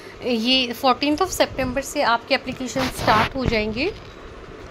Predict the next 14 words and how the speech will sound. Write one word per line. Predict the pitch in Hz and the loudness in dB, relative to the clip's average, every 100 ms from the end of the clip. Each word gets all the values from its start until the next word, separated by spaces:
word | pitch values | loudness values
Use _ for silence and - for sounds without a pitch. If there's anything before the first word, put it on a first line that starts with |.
| - - - | -16 -14 0
और | 254 240 | 2 4
जो | 277 | 4
closing | 285 254 247 330 381 | 2 2 4 6 6
date | 349 302 | 6 6
रहेगी | 294 247 247 277 | 4 4 2 2
application | 277 262 262 262 269 | 2 -4 -4 -2 -2
submit | 269 220 240 | -2 -4 -6
करवाने | - 233 220 220 | -6 0 2 2
के | 220 247 | -2 -4
लिए | 269 | -2
वो | 247 262 | 0 0
रहेगी | 226 208 254 | 0 -2 -4
thirteenth | 277 240 226 220 | 0 -2 -2 -6
of | 247 | -4